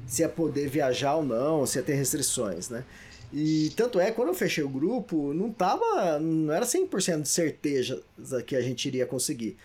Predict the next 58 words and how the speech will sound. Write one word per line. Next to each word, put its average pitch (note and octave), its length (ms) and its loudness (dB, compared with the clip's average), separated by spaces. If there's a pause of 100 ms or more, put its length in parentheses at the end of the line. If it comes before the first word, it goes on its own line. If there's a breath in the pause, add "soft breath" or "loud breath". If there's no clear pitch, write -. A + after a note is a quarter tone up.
(140)
Mas D#3 240 0
o G#3+ 80 2
grupo F#3 280 2
arriscou, G#3+ 360 0
falou, C#3 180 -4
"Não, G3 120 0
Elias, A#2 160 0
a A#2 60 -4
gente B2+ 120 -6
vai F3 80 2
pagar F#3+ 560 0
e, G#3 480 -6 (420 soft breath)
e C3+ 60 -4
se A#3 220 2
não B3 100 2
der D#3 160 4
esse D3+ 220 2
ano, E3 160 2
a - 20 2
gente F#3+ 300 -4 (120)
muda F3+ 280 0
pro F#3 80 -2
ano F#3 100 0
que G#3 80 -4
vem." E3+ 120 0
Eu B2+ 40 -2
falei, C3 160 -4
"Ah, B2 40 -4
beleza, D#3+ 340 -2
então D#3 140 -4
vamos." E3+ 300 -4
Aí D#3+ 160 0
deu G3 140 2
tudo A3+ 180 -4
certo, F#3 360 -2
a - 20 -4
gente F#3 120 -6
conseguiu G3 340 -4
ir, C3+ 140 0
né? C3+ 160 -4 (340 soft breath)
E G3 80 0
no F#3+ 100 0
prazo, F3 300 2
acho - 100 -2
que E3+ 60 -2
de C#3 160 -4 (160)
três F#3 240 2
semanas, D#3 480 0
eu F3 40 -4
consegui, E3+ 720 -4 (400)
é, C#3 600 2
juntar D#3 260 0
esse D3 160 -2
grupo D3 260 -4
de C#3+ 60 -6
cinco D3+ 240 -4
pessoas, C3 560 -4
né? A#2 220 -8